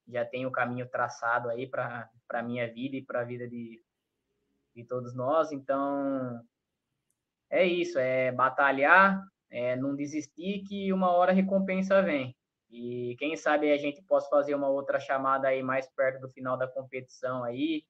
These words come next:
que se Deus quiser se consagra campeão aí, já começa fazendo história aí em poucos, em poucos meses aqui na Guiana, né?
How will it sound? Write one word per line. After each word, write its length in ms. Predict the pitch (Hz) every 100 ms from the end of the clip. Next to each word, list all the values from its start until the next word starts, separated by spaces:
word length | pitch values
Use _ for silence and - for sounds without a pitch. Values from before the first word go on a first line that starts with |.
| _ _ _ _ _ _ _
que 800 | - 123 123 123 120 120 117 113 113 _ _ _ _ _ _ _ _ _ _ _
se 120 | -
Deus 220 | 131 131
quiser 300 | - 127 131
se 160 | 131 -
consagra 500 | 135 127 131 127 131
campeão 640 | 135 131 131 127 127 127
aí, 440 | 120 131 143 143
já 460 | 139 143 139 135 131 127 _ _ _ _ _
começa 460 | 135 127 127 147
fazendo 380 | - 139 139 139
história 400 | 135 - 135 135
aí 100 | 131
em 100 | 135
poucos, 760 | 131 135 131 139 131 - - -
em 100 | 123
poucos 540 | 123 131 131 135 123 117
meses 420 | 120 131 127 127
aqui 260 | 123 -
na 100 | 127
Guiana, 480 | 123 123 120 113 113
né? 200 | 117 117